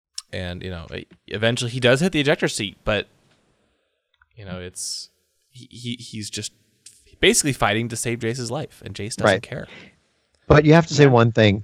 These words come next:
Speaker 2: They were very lucky that B B eight was there to save them,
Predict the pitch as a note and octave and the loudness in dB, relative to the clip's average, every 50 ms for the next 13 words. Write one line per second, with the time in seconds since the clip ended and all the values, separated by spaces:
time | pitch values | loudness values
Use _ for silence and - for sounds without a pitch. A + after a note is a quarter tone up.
0 | - - B2 A#2 A#2+ B2+ C3 C3+ C3+ A2+ A2+ A#2+ B2+ C3+ C3+ B2+ A#2+ A2 A2 A2+ | -8 2 6 6 8 10 10 8 8 8 8 8 8 10 8 8 8 6 6 6
1 | - B2+ A2+ G#2 G2 - A2 A2 G#2 A2 G#2 G#2 G#2+ G#2+ - A#2 G#2 G#2 A2 G#2 | 4 2 2 2 2 4 2 4 6 6 8 8 6 4 4 4 6 6 6 8
2 | F#2 G#2 G2+ G#2 G#2 - G#2 F#2+ - - F2 F2+ G2 F#2+ A#2+ A#2+ B2+ C#3 D#3+ E3+ | 8 8 8 8 6 4 0 0 2 2 4 4 6 6 6 8 8 8 8 6